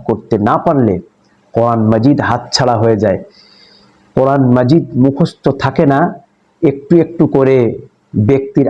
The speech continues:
আয়ত্ত থেকে বেরিয়ে যায়। কোরআনুল কারীমের মতো মহা নেয়ামত, এত দামি, এত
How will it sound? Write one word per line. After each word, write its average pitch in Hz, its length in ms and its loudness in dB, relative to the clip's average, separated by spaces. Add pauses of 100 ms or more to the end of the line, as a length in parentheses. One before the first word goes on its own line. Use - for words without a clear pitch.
আয়ত্ত - 280 -2 (120)
থেকে 120 160 0 (100)
বেরিয়ে 98 320 2
যায়। - 140 -8 (1900)
কোরআনুল 175 460 4
কারীমের 175 360 4
মতো 143 160 -2 (140)
মহা 131 240 0 (140)
নেয়ামত, 110 420 0 (1400)
এত 139 220 0 (200)
দামি, 139 300 2 (160)
এত - 100 -4